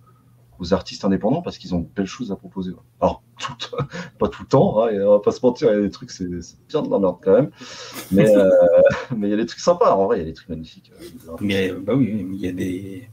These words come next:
Speaker 2: il y a des putains de pépites, euh, du côté des indés. Mais, euh, alors déjà, on peut se le dire, euh, c'est pas facile, euh,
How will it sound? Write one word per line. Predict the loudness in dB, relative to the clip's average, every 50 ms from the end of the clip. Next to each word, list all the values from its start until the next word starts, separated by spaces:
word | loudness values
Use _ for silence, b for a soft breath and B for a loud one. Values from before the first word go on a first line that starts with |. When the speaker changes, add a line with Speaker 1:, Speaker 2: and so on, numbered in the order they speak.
| -20 -16 -14
Speaker 2:
il | -12 -12 -10 -12 -10 -8 -8 -8 -6
y | -4 -6
a | -6
des | -6 -8
putains | -6 -6 -6 -4 -2 -2
de | -2 0
pépites, | -2 -4 -4 -4 -6 -6 -4 -2
euh, | -2 -2 -2 -2 -4 -6 -8
du | -8 -10 -6
côté | -4 -4 -2 -2 0
des | 0 0 0
indés. | 0 0 0 -2 -4 B B B B B B B B B
Mais, | 0 2 2 4 4 4 4 4 4
euh, | 4 4 4 4 4 4 4 4 2 2 0 0 -2 -2 0
alors | 0 2 2 2 4
déjà, | 2 4 6 6 6 6 4 -4 -16 -20 -20 -20 -20 -20 -20 -20 -20 -20 -20 -20 -20 -20 _
on | -18 -8
peut | -6 -6
se | -6 -4 -4 -6
le | -6 -4
dire, | -2 -2 0 0 0
euh, | -2 -4 -6 -8 B B B B B B B B B
c'est | -8 -6 -6 -6 -4 0
pas | 0 0
facile, | 2 2 0 0 2 2 2 2 4 4
euh, | 6 6 6 4 2 2 2 2 0 -2